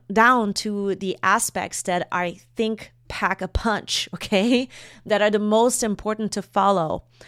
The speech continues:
Now, the first one I want to talk about is the, um, transit that we're going to have on Sunday, August seventh. So it's right around the corner. It's gonna be this weekend. Mars is going to be squaring Saturn.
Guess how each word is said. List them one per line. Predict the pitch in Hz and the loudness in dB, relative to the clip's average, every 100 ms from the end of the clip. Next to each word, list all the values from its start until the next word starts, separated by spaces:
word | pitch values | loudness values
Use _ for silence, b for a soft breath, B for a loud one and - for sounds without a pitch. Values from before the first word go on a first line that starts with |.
| B | B
Now, | 214 214 | 2 2
the | 220 | 2
first | - 285 330 - - | 2 4 4 0 -2
one | 233 214 185 185 | -2 0 -2 -2
I | 190 | -4
want | 190 196 214 | -2 -2 -4
to | - | -8
talk | - 208 208 | -6 -6 -4
about | 165 - 156 - _ _ _ _ _ _ _ _ - - | -6 -4 -6 -8 _ _ _ _ _ _ _ _ -18 -4
is | 220 202 202 202 190 - B B B - | 0 2 2 2 0 -6 B B B -12
the, | 185 208 196 190 185 190 - _ | -6 -4 -2 -2 -2 -4 -8 _
um, | 190 180 170 180 185 190 - _ - | -2 -2 -2 -6 -10 -14 -20 _ -8
transit | - 254 294 294 311 | 0 0 2 0 2
that | 226 151 | 2 2
we're | 214 | 2
going | 214 226 | 2 0
to | 220 | -2
have | 208 - 190 | -4 0 0
on | - 170 | 0 -6
Sunday, | 165 - 226 220 | -4 -2 0 0
August | 180 190 185 | 2 0 0
seventh. | - 160 143 | -4 -6 -8
So | - | -8
it's | 196 | 0
right | 254 262 | 6 8
around | 254 247 | 6 2
the | 233 | -2
corner. | 233 220 214 | -2 0 0
It's | 196 - | -2 -4
gonna | 202 | -4
be | 190 | -4
this | 180 - | -6 -6
weekend. | 226 226 214 208 208 B B B - | -6 -2 -2 -2 -6 B B B 2
Mars | 214 233 254 | 8 8 8
is | 247 208 | 2 0
going | 214 220 | -2 -2
to | 214 214 | -2 -4
be | 196 180 180 - | -2 -2 -2 -4
squaring | - - 202 196 202 190 170 - | -4 -2 0 2 4 2 -2 -6
Saturn. | - - 214 202 214 202 202 202 | -6 0 4 4 4 2 0 -4